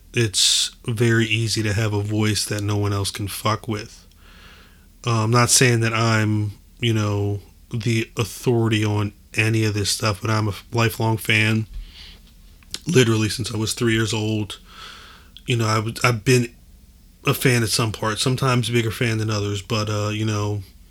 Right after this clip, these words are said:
always checked in. And there aren't too many. There's a couple of podcasts. Shout out to some of the podcasts out there, uh, Matt Mania, um,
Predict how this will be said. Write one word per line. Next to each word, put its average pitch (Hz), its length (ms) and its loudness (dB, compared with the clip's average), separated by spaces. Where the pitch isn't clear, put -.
always 123 300 4
checked - 360 0
in. 107 360 -2
And 120 720 2
there 123 260 2
aren't 131 300 0
too - 180 0
many. 127 220 2
There's 131 320 6
a 127 60 0
couple 220 320 4
of 180 80 4
podcasts. 175 460 6
Shout 170 320 2
out 233 140 0
to - 60 -8
some 175 160 4
of 151 60 2
the 127 80 0
podcasts 120 720 0
out 120 200 0
there, 123 400 0
uh, 117 200 0
Matt 117 240 0
Mania, 113 880 2
um, 107 720 -2